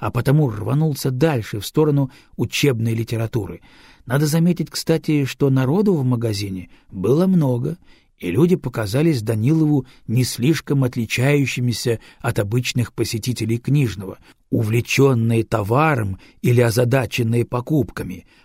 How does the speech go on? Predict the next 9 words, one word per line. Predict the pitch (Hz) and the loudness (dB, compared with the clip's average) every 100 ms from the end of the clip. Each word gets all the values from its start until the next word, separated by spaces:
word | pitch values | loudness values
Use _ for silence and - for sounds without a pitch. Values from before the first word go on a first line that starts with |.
| - | -6
а | 123 | 0
не | 156 170 147 _ - | 2 2 0 _ -2
друг | 120 139 123 107 | 2 4 2 0
другом | 110 139 185 143 117 | 2 4 4 2 0
или | 113 113 101 - | 2 0 -2 -10
впечатлением, | - 123 - 113 107 127 160 143 113 | -4 -2 0 -2 0 2 4 2 0
которое | - 117 131 113 117 | -2 -2 0 0 0
они | 117 104 | 0 -2
производят. | - 113 117 113 92 98 - | -2 -2 0 -2 -6 -8 -16